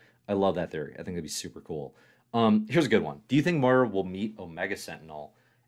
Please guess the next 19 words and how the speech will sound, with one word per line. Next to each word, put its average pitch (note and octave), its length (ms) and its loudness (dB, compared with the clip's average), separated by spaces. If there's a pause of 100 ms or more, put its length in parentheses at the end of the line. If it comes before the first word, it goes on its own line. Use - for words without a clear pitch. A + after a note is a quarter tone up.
and G#2 140 -4
find A2+ 340 0
out G#2 240 4
about F2+ 240 -2
Life F2+ 280 -6
ten G2 320 -8
A? E2 380 -10 (520)
And F#2+ 160 -6
what F#2 100 2
do G#2+ 60 2
you A2+ 120 0
think G2 300 -6
her G2 160 -4
reaction D#2 800 -6
would D2+ 280 -16
be? D#2 240 -12
So - 360 4 (320)
if F3 280 2
Moira A#2 520 2